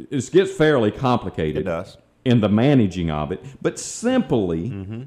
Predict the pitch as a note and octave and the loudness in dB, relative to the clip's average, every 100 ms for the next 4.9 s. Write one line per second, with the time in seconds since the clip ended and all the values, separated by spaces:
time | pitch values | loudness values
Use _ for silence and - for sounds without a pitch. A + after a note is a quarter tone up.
0 | - - F#2 C#3+ D#3+ C#3+ - - B2+ A2 | -18 -8 0 2 4 2 0 0 2 4
1 | A2 G#2 F#2+ G2 F#2 F#2 F2+ - _ - | 2 -2 -4 -2 -2 -2 -6 -14 _ -6
2 | A#2+ A2+ C3+ C3 C3 C3+ C3 A2+ G#2+ G2+ | -4 -2 -4 -2 -4 -4 -2 -2 -2 -4
3 | G2+ A2+ - _ _ G#2 G#2+ A#2 A#2 B2 | -6 -12 -20 _ _ -6 -4 -4 -2 -4
4 | A2+ A#2+ G#2+ G#2 - G2+ F#2+ F#2 | -2 -4 -4 -6 -4 -4 -4 -6